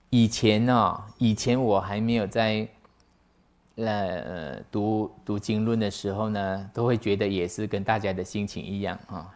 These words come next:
就是你给我一个，一个范本就好了，你不要给我太多，我复杂了，我不知怎么修啊。那其实啊，我不晓得大家，你慢慢哦，你在佛教界啊，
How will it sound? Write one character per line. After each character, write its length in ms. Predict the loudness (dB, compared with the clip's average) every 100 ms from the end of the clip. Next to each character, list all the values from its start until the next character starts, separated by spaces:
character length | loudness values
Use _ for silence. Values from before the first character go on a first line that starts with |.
| _
就 100 | 4
是 100 | 4
你 140 | 4
给 220 | 4 6 6
我 120 | 6
一 80 | 4
个， 400 | 8 10 10 6 -8 _ _ _ _ _ _ -2
一 80 | 0
个 800 | 6 8 8 6 4 0 -2 -8 -18 _ _ _ 2
范 300 | 8 8 8
本 180 | -2 0
就 140 | 0
好 160 | 0 -2
了， 100 | -6
你 100 | -4
不 120 | 2
要 100 | 2
给 160 | 4
我 140 | 2 0
太 240 | 2 0
多， 360 | 2 2 2 -2 -4
我 140 | -4
复 240 | 0 0
杂 220 | 2 0 0
了， 80 |
我 40 | 0
不 140 | 2
知 160 | 0 0
怎 100 | -2
么 140 | -4
修 400 | 0 2 4 2 -2
啊。 220 | -2 -2 -2 -12 _ _ _ _ _ _ _ _ _ _ -20 -20 -20 _
那 80 | -6
其 240 | 0 2
实 240 | 2 0 0
啊， 340 | 0 -2 -8 _ _ _ -2
我 80 | 2
不 100 | 4
晓 180 | 4
得 80 | 4
大 140 | 4 4
家， 140 | 2
你 180 | 0 -2
慢 180 | 0 2
慢 280 | 2 2
哦， 200 | 0 -6 -8
你 140 | -8
在 580 | -4 -2 0 -2 -6 -8
佛 160 | -6 -2
教 200 | 0 0
界 320 | -2 -2
啊， 80 | -4